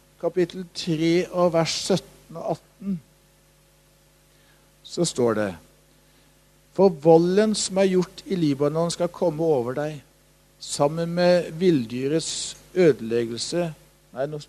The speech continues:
nå, s-, sorry, sorry. Det var kapittel to, men det er vers, kapittel tre, vers sytten.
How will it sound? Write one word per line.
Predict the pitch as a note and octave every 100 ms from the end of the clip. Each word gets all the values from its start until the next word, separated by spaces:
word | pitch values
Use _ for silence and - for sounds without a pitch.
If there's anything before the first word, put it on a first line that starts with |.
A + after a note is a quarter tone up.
| _
nå, | C#3 - -
s-, | - - - - -
sorry, | - C#3 D3+ B2+
sorry. | C#3 C#3+ - _ _ - E3 _
Det | E3 D3
var | D3+ D3
kapittel | - D3 - -
to, | D#3
men | E3
det | D#3+ D3+
er |
vers, | D3+ - -
kapittel | D#3 E3 F3+ E3+
tre, | A3 B3 - - _ -
vers | D#3+ B2
sytten. | - _